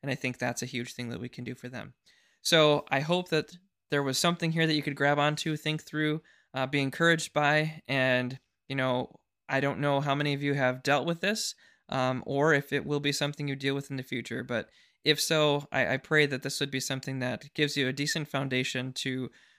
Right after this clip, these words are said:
to walk with as you go forward. And so, uh, in, in all sincerity, uh, we pray that you would be able to go forth in joy and faithfully serve the Lord with truth and grace.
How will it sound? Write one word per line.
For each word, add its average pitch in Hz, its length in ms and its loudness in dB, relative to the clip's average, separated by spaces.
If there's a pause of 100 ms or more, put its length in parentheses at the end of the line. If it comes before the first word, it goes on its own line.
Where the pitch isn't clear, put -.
(100)
to 156 140 -2
walk 143 320 2
with 127 240 -2
as 131 240 -4
you 131 80 -4
go 135 160 -4
forward. - 520 -10 (180)
And 135 180 -4
so, 131 420 0 (320)
uh, 131 300 -4
in, 139 300 -2
in 147 120 -4
all 160 120 4
sincerity, 131 720 -2 (320)
uh, 135 60 -6
we 143 140 -2
pray 143 340 4
that 135 300 -4
you 139 100 -2
would 131 380 -2 (100)
be 139 100 -2
able 135 160 -2
to 143 100 -8
go 143 460 2
forth 131 380 -8
in 131 140 -6
joy 139 420 0 (440)
and 127 200 -4
faithfully 147 500 -2
serve 127 340 -8
the 127 60 -12
Lord 123 360 -6
with 123 160 -8
truth - 260 -8
and 123 140 -10
grace. - 400 -14